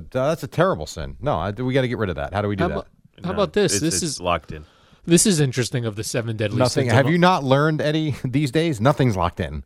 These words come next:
Speaker 1: We can change it.
Speaker 3: Good point.
Speaker 2: Every-,
Speaker 3: We can
Speaker 2: everything's
Speaker 3: cancel
Speaker 2: changeable.
Speaker 3: culture of the, uh, seven deadly sins.
Speaker 1: We can change it. Yes. Go ahead, Al.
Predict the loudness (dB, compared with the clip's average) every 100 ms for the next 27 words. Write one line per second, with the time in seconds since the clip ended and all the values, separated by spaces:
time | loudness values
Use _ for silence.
0 | -4 -2 0 0 0 0 -2 -2 -8 -10
1 | -12 -8 -6 -2 4 4 4 2 0 0
2 | 2 4 4 6 6 4 4 4 4 2
3 | 0 -2 -2 -2 -6 -4 -2 0 -2 -2
4 | -4 -2 -6 -8 -6 -4 -2 -2 2 2
5 | 2 -2 -6 -6 -6 -6 -6 -6 -6 -12